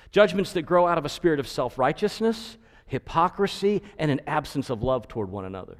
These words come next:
Let me try to make this case for you by making a couple of observations, just walking through the text. Verse one,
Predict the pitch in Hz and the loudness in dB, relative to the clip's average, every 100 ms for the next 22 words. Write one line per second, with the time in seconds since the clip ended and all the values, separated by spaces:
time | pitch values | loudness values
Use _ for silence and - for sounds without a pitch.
0 | _ _ _ _ _ _ _ _ _ _ | _ _ _ _ _ _ _ _ _ _
1 | _ _ _ _ _ _ - - 165 214 | _ _ _ _ _ _ -20 -6 -2 2
2 | 240 196 175 175 165 - 170 160 - - | 4 4 4 2 -2 -4 -2 -2 -4 -2
3 | 139 131 123 127 131 127 123 - 147 143 | 0 2 0 -2 -2 -4 -6 -4 -2 0
4 | 117 120 135 131 131 131 127 117 131 117 | -2 0 -2 -2 -4 -4 -4 -8 -10 -10
5 | 107 139 143 139 127 131 120 113 123 92 | -4 -2 -2 -4 -8 -4 -6 -4 -6 -6
6 | 110 127 151 - 131 104 82 | -4 -2 -2 -4 -6 -6 -10